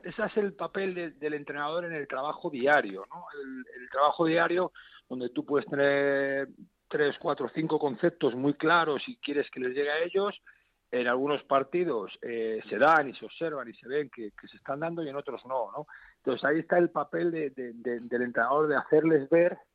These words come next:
que ese es el camino adecuado para,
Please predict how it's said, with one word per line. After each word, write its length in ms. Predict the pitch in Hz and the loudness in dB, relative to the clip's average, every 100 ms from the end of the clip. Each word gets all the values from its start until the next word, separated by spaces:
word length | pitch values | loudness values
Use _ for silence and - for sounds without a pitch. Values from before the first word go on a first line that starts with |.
| _ _ _ _ | _ _ _ _
que 140 | - 135 | 0 2
ese 140 | 139 | 2
es 80 | 160 | -2
el 220 | 156 139 | -4 -4
camino 680 | - 123 143 156 131 110 113 | -2 -2 -2 -8 -6 -6 -4
adecuado 560 | 117 110 - 135 120 110 | -4 -6 -4 -2 -2 -4
para, 440 | 113 107 104 104 | -4 -2 -4 -6